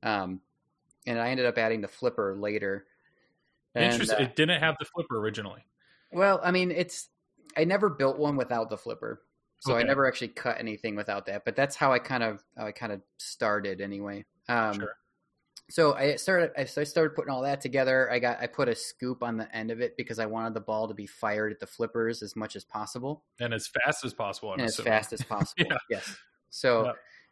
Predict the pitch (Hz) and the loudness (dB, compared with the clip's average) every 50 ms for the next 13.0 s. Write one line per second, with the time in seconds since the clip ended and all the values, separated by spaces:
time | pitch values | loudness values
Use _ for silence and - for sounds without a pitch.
0 | - - 117 117 107 107 - - _ - 143 135 127 127 151 151 165 151 139 143 | -4 2 2 2 2 2 -2 -10 _ -2 -2 0 2 2 0 0 0 -2 -4 -2
1 | - 160 165 165 160 - - 139 131 131 123 120 - - 131 127 123 - - - | 0 0 2 2 2 2 2 0 0 0 -2 -6 -6 -4 -2 -2 -2 -2 -4 -2
2 | 113 113 110 110 107 110 113 - - - - _ - 113 110 98 95 101 - - | 0 0 2 2 0 -2 -4 -8 -12 -14 -16 _ -10 -8 -6 -6 -6 -10 -12 -16
3 | _ _ _ - 120 117 113 110 - - 131 135 135 139 135 131 123 - - 117 | _ _ _ -12 -8 -8 -8 -8 -2 0 0 2 2 0 -2 -4 -6 -4 -2 0
4 | 113 110 107 107 107 - - - - - - - - 113 110 107 107 104 104 104 | 0 0 0 -2 -4 -6 -8 -12 -14 -16 -18 -12 -8 -6 -4 -4 -2 -4 -4 -6
5 | 104 - - 104 104 101 98 101 101 98 - 107 104 - - 120 113 117 113 113 | -8 -12 -8 -6 -4 -4 -4 -4 -6 -8 -10 -12 -12 -4 -4 0 0 0 0 2
6 | 113 113 113 113 110 107 110 107 110 110 120 113 - 117 107 101 101 101 101 101 | 0 2 2 2 2 2 0 -2 -2 -2 -4 -8 -6 -8 -10 -6 -6 -6 -6 -6
7 | - - _ _ _ _ _ _ - 98 95 95 98 104 127 131 127 117 113 120 | -10 -14 _ _ _ _ _ _ -12 -10 -10 -10 -10 -8 -4 -4 -4 -2 0 0
8 | 117 113 - 110 - 120 117 113 110 110 110 110 107 110 110 - 123 110 104 101 | 0 0 0 -4 -4 -4 -4 -4 -4 -4 -6 -4 -2 -4 -4 -4 -6 -6 -6 -2
9 | 107 113 110 107 107 107 104 113 127 - 127 127 120 120 - - 104 98 - - | -2 -2 0 0 -2 -4 -4 -6 -8 -6 0 2 2 2 0 -2 -10 -10 -6 -4
10 | 131 127 - - - - - 117 101 101 104 104 104 107 107 110 107 104 98 104 | -4 -4 -4 -6 -14 -6 -4 -2 -2 0 -2 -4 -4 -6 -6 -6 -6 -6 -6 -8
11 | 101 98 104 110 107 107 107 104 101 101 - - _ _ _ _ _ _ _ _ | -8 -8 -8 -8 -8 -6 -6 -6 -8 -10 -12 -16 _ _ _ _ _ _ _ _
12 | _ _ _ _ _ - 110 110 107 101 104 104 104 104 101 101 98 98 - | _ _ _ _ _ -6 -4 -2 -2 -2 -4 -2 -2 -2 0 0 -2 -4 -6